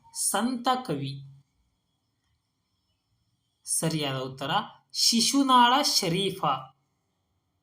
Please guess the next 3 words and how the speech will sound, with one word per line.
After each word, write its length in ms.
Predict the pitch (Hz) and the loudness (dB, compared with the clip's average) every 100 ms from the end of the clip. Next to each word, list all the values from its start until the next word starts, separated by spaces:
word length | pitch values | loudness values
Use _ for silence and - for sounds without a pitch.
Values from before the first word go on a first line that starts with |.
| _ _ _ _ _ _ _ _ _ _ 92 _ _ _ _ _ _ _ _ _ _ _ _ _ _ _ _ _ _ _ _ _ - | _ _ _ _ _ _ _ _ _ _ _ _ _ _ _ _ _ _ _ _ _ _ _ _ _ _ _ _ _ _ _ _ -2
ಅವನು 600 | 220 320 294 196 170 - 170 | 2 4 4 0 -4 -10 -6
ಎಂಬ 300 | 190 175 175 | -4 -2 -4
ಪದ 320 | - 202 | -2 -2